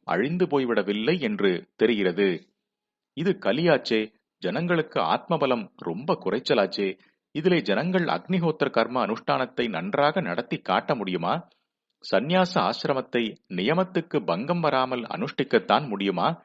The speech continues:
என்று இந்த யுக ஆரம்பத்தில் தர்மசாஸ்திரங்களை வகுத்து கொடுக்கும் போதே ஒரு கேள்வி வந்தது. அக்னிஹோத்திரம் என்பது கர்மகாண்டத்தில் பிரவிற்த்தி மார்க்கத்தில் வருவது, சந்நியாசம் என்பது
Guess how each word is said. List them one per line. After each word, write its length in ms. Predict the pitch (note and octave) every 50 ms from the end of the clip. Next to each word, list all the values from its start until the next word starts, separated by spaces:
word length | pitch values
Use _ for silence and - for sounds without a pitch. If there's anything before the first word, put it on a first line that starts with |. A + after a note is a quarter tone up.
| _ _ _ _ _ _ _ -
என்று 300 | C#3 D#3 F3 E3+ F3+ E3+ C#3
இந்த 220 | A#2+ B2 C3+ C3 A2
யுக 220 | F2 G2+ C3 F3 F#3+ E3+
ஆரம்பத்தில் 580 | G2+ F#2+ B2+ D3+ D3+ D3 C3+ - - C3 B2 A2
தர்மசாஸ்திரங்களை 880 | F2 E2+ F2 C3+ F3 E3+ - D3 C3+ - - C#3 B2 A#2+ A2+ A2+ A2 A2
வகுத்து 320 | F2+ E2+ G2+ C#3 - - C#3
கொடுக்கும் 400 | - A#2 A2 A2 - - A2+ G#2+
போதே 300 | G#2 G2+ F#2+ G#2 G#2+ F#2 D#2+ - - _ _ _ _ _
ஒரு 140 | - D3 D3 -
கேள்வி 340 | - - G#2 C#3+ F3 D#3+ C3
வந்தது. 400 | F#2+ F#2 F2+ F2+ F#2 F2+ G2 F#2 F2 D#2+ - - - _ _ _ _ _ _ _ _ _ _ _
அக்னிஹோத்திரம் 720 | - F2+ G2 A#2+ D#3+ F#3 E3 E3+ D#3 D#3+ - D3 D#3 D#3+
என்பது 360 | D#3 C3+ C3 B2 B2 A#2 A#2 A2 G#2 - - _ _
கர்மகாண்டத்தில் 920 | - F#2 F2+ B2 C#3+ F3 D#3+ C#3 C3 A#2+ A#2 A#2 A2 - - A#2 G#2+ G2+ G2 - _ _
பிரவிற்த்தி 440 | _ - G2 A#2+ C#3+ F3+ F#3 - F#3 E3
மார்க்கத்தில் 500 | F3+ B2 - - G#2+ - - C3 D#3+ C3+
வருவது, 360 | G2 F#2+ F#2 F#2+ F#2 F#2+ F#2 E2+ D#2+ - _ _ _ _ _ _ _
சந்நியாசம் 640 | - - F2+ E2+ F#2+ B2 C#3 C#3+ C#3 C3+ - F#3+ G3 F3
என்பது 340 | C#3+ B2+ A2+ G#2+ G2 G#2+